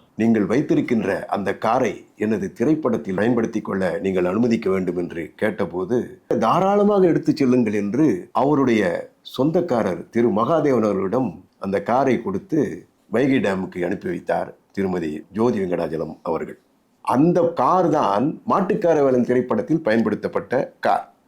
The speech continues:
கால ஓட்டத்தில் நமது பொன்மனச்செம்மல் புரட்சித் தலைவர் எம் ஜி ஆர் அவர்கள் தமிழகத்தின் முதல்வராகிவிட்டார். திருமதி ஜோதி வெங்கடாஜலம் அம்மையார் அவர்கள் கேரளாவினுடைய கவர்னராக பதவியில் இருக்கிறார். திருமதி ஜோதி வெங்கடாஜலம் அவர்களை சந்தித்து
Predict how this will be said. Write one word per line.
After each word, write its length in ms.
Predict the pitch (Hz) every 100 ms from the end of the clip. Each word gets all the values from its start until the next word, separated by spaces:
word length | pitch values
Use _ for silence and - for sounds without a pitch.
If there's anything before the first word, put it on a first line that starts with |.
| _
கால 440 | 156 175 247 240
ஓட்டத்தில் 800 | 170 175 175 165 - 156 113 - _
நமது 380 | 123 196 240 247
பொன்மனச்செம்மல் 720 | 175 180 180 165 170 147 139
புரட்சித் 340 | - 156 156 -
தலைவர் 280 | 131 117
எம் 160 | 117 139
ஜி 120 | 170
ஆர் 100 | 147
அவர்கள் 440 | 117 104 139 104 -
தமிழகத்தின் 720 | 120 151 160 143 110 135 117
முதல்வராகிவிட்டார். 840 | 104 117 107 98 80 78 - - - _ _
திருமதி 680 | - 226 220 175 127 156 - 113
ஜோதி 400 | 135 233 233 196
வெங்கடாஜலம் 760 | 175 185 185 165 151 101 - -
அம்மையார் 400 | 131 160 151 123
அவர்கள் 600 | 110 110 175 87 - _ _ - 185
கேரளாவினுடைய 960 | 233 240 208 180 147 143 156 170 110 101 - 104
கவர்னராக 880 | 170 208 214 185 156 127 120 98 - _ _
பதவியில் 400 | 139 151 139 110
இருக்கிறார். 460 | 95 - 87 - _ _ _
திருமதி 400 | 123 131 110 95
ஜோதி 340 | 107 147 135
வெங்கடாஜலம் 640 | 110 117 117 - 98 92
அவர்களை 460 | 87 95 95 90 80
சந்தித்து 760 | - 98 98 101 - 113 85